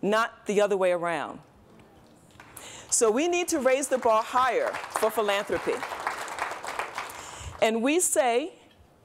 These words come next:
oftentimes you'll see in our mission statements, that we serve the community, and we say that for a reason.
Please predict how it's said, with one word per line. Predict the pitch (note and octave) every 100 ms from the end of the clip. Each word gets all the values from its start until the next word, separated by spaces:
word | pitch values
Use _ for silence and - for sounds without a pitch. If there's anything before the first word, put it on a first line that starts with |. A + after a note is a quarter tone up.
| _ -
oftentimes | - A#3+ D#4+ D4+ C4 A3+ A3+
you'll | A3+
see | - A#3 A#3
in | A3+
our | G#3+ A3+ B3 B3
mission | G#3 B3 A#3
statements, | - F#3 E3+ G3+ B3 - - -
that | F#3 F3
we | A#3+
serve | A#3 A3+ A3 A3
the |
community, | A3 G3+ G#3+ A#3+ C#4+ G4+ - - - -
and | - G3+
we | A3+
say | - A3+
that | B3 B3 -
for | A3
a |
reason. | G3+ G#3 A3 D3+ -